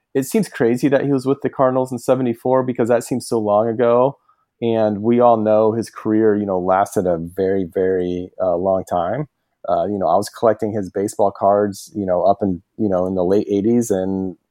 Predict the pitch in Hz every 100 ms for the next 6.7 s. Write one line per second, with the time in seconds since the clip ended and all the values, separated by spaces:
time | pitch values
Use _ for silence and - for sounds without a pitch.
0 | _ 117 107 90 92 98 101 107 101 104
1 | 107 110 117 98 123 98 82 92 98 92
2 | 95 95 95 101 92 92 _ _ _ 107
3 | - 110 92 - 127 - - - _ _
4 | _ _ - 135 120 _ _ _ - -
5 | 139 175 214 185 151 147 151 117 131 127
6 | 120 123 117 107 110 110